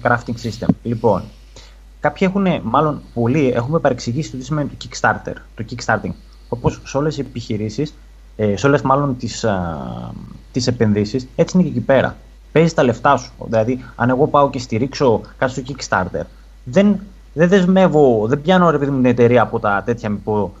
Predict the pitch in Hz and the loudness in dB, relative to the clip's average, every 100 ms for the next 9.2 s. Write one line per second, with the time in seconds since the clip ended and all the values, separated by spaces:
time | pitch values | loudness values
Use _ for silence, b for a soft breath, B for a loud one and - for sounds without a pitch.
0 | - - 123 107 127 120 110 117 113 120 | -10 -2 -2 2 0 0 -6 -12 -10 -8
1 | 110 101 113 104 104 113 107 98 - 113 | -6 -4 -4 -4 -4 -6 -8 -10 -12 -12
2 | - 87 - - - - 185 - - - | -10 -12 -12 -20 -10 0 2 0 -8 -20
3 | - - 110 170 - 170 175 117 98 104 | -20 -2 2 2 0 -8 -4 -6 -6 -8
4 | 120 123 - - - - - - - - | -8 -10 -20 -20 -20 -20 -20 -20 -20 -8
5 | 117 113 117 113 143 180 - - - - | -8 -6 -6 -4 -4 -6 -12 -20 -20 -20
6 | - - - - - - - 175 175 185 | -20 -20 -20 -20 -20 -10 0 0 2 0
7 | 160 156 170 180 - 143 131 117 160 165 | 0 -2 -2 -6 -6 -4 0 0 0 -2
8 | - 127 120 165 185 180 - - - 165 | -2 -2 0 2 2 0 -8 -8 -2 -2
9 | - | -2